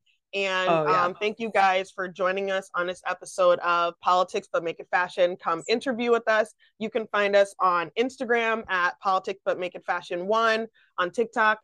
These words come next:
Speaker 1: at Politics But Make It Fashion, and we have a new Facebook page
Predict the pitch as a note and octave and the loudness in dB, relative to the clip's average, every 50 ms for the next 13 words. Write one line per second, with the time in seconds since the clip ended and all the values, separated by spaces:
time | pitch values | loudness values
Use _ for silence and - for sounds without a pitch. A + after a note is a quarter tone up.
0 | - - F3+ F3 C#3+ - - F#3+ F#3 F#3+ F3+ - G3+ F#3 - - F#3+ D#3 C3 F3 | -4 -2 -2 -2 0 2 2 4 4 4 2 -2 -8 -8 -8 -6 -6 -6 -4 -4
1 | E3+ D#3+ F3 - - A3 G#3 G#3+ - - G3+ G3 G3 F#3 - F#3+ F#3 F#3 G3 G#3 | -6 -6 -8 -6 0 0 0 0 0 2 2 2 2 0 -2 -2 -2 -2 0 0
2 | A3 G#3+ - A#3+ B3 C#4+ D4+ D4 - C#4 D#4+ - - C4+ B3+ - - G#3 F#3+ F3+ | 0 0 2 2 2 2 2 4 4 4 4 4 0 -2 -2 -2 -4 -4 -2 -2
3 | F#3 F#3+ F#3+ - | -4 -6 -8 -14